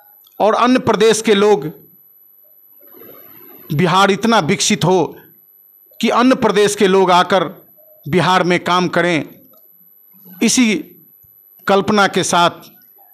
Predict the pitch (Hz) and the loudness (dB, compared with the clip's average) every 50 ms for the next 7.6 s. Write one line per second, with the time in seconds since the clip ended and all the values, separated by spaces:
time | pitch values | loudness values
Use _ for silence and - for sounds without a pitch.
0 | _ _ _ _ _ _ _ _ - - 180 190 190 196 185 156 123 151 170 175 | _ _ _ _ _ _ _ _ -6 -4 -2 0 0 0 0 0 -2 -2 0 0
1 | 156 151 - - - _ _ _ _ _ _ _ _ _ - 202 214 202 196 196 | -2 -2 -6 -10 -20 _ _ _ _ _ _ _ _ _ -2 0 0 0 0 -2
2 | - - 214 214 226 220 214 202 190 190 - - 202 175 156 165 170 165 196 190 | -2 -2 2 2 2 2 2 2 0 0 0 0 0 2 2 0 0 2 2 2
3 | 175 180 190 180 165 135 - - - - _ _ _ _ _ _ _ _ _ _ | 2 2 0 -2 -2 -2 -4 -8 -16 -20 _ _ _ _ _ _ _ _ _ _
4 | _ _ _ _ _ _ _ _ _ _ - - - _ _ _ _ - 165 127 | _ _ _ _ _ _ _ _ _ _ -20 -20 -20 _ _ _ _ -8 -4 -2
5 | - 196 196 196 - 190 175 165 165 170 - - 190 165 - 180 160 165 165 160 | 0 0 0 0 0 0 2 2 2 2 0 -2 -4 -4 -2 0 0 0 -2 -4
6 | - - - _ _ _ _ _ _ _ _ - 160 147 151 170 170 190 175 143 | -8 -20 -20 _ _ _ _ _ _ _ _ -6 -4 -2 0 0 2 2 2 2
7 | 156 165 160 151 143 156 160 151 135 127 - - | 2 0 0 0 0 0 -2 -2 -4 -6 -10 -18